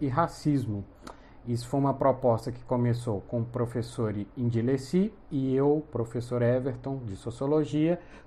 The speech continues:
também topei para que a gente pudesse fazer esse debate ou essa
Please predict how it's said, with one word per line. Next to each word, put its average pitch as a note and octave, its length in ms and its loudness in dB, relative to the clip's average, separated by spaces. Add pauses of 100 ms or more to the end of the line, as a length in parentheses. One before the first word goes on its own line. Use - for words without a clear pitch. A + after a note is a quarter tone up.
também C3+ 300 4
topei C3+ 380 2
para C#3 160 -2
que C#3+ 120 -4
a - 20 0
gente C#3 220 -4
pudesse B2+ 420 -2
fazer B2+ 340 0
esse B2 240 -2
debate A#2+ 680 -2
ou A#2 160 2
essa A2+ 340 -4